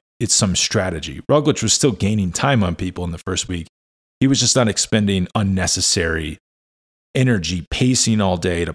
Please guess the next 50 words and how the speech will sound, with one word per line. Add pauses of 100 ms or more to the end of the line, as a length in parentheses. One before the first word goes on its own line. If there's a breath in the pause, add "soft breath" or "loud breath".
pull
back
the
brake
to
then
sprint
for
the, (340)
for
the
win.
He
was
just
letting
the
race
come
to
him, (400)
and
he
would
outsprint
the
G
C
people
with
him
when
they
were
there, (400)
but
he
would
not
work
all
day
to
bring
the, (140)
to
bring
the
gap
back.